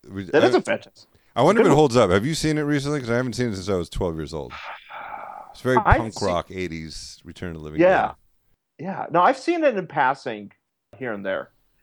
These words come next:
Speaker 2: And it's still, it's still a lot of fun. It's, it's, it's not, see, the thing about that is, like, a movie like that, it's like, it's gory, but it's also very, very slapsticky funny.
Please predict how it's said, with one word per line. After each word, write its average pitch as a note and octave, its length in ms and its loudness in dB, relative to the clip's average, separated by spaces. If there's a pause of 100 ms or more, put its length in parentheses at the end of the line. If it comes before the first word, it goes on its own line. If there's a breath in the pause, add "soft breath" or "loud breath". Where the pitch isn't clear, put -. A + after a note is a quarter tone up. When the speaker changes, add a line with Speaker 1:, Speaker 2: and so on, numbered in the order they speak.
(140)
Speaker 2:
And E3+ 100 -2
it's G3+ 100 -10
still, D4+ 200 4
it's C#4+ 100 0
still D4+ 160 -4
a - 20 -6
lot A#3+ 200 0
of - 100 -14
fun. E3 340 0
It's, - 280 -6
it's, F#3+ 240 -4
it's E3+ 360 -6
not, F#3+ 320 0 (640)
see, A3 140 -6
the A3 60 0
thing B3+ 200 -2
about G3+ 200 4
that F3 140 4
is, D#3 100 0
like, C#3+ 120 -4
a C3+ 60 2
movie D3 180 -4
like B2+ 160 0
that, B2+ 220 4
it's G#2 180 -4
like, G#2+ 160 -8
it's - 160 -8
gory, B2+ 640 -2
but A2+ 200 -2
it's G#2 200 -6
also A2 640 0
very, A2 680 2
very G#2 600 0 (440)
slapsticky G#2+ 800 -2
funny. G#2 480 -2